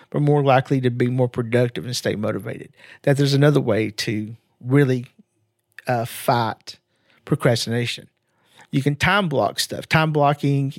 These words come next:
is a strategy where you schedule out every part of your day with a time block. You effectively break the work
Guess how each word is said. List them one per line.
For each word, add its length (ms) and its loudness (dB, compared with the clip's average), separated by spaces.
is 680 2
a 120 0
strategy 460 2
where 160 0
you 180 -4
schedule 580 2
out 260 2
every 320 0
part 360 0
of 140 -4
your 140 -2
day 420 -2
with 100 -4
a 60 4
time 320 2
block. 340 -6
You 140 2
effectively 500 0
break 720 0
the 100 2
work 420 0